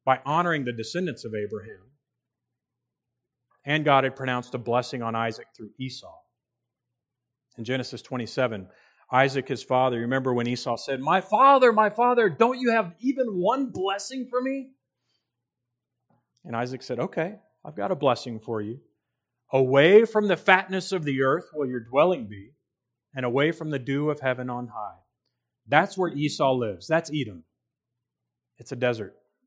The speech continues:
But it was his desert. It was his gift from God, his possession given by God.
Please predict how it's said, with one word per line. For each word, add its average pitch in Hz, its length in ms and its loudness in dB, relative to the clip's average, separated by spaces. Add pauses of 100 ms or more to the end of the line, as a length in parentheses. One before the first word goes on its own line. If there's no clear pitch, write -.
(1600)
But 143 140 0
it 156 100 -2
was 160 180 -2
his 151 460 0
desert. 117 540 -4 (720)
It 139 60 -2
was 151 180 -2
his 180 480 6 (120)
gift 147 440 -2
from 120 240 -4
God, 101 360 0 (120)
his 220 220 4
possession 165 720 -2 (800)
given 131 300 0
by 110 180 -2
God. 95 420 -6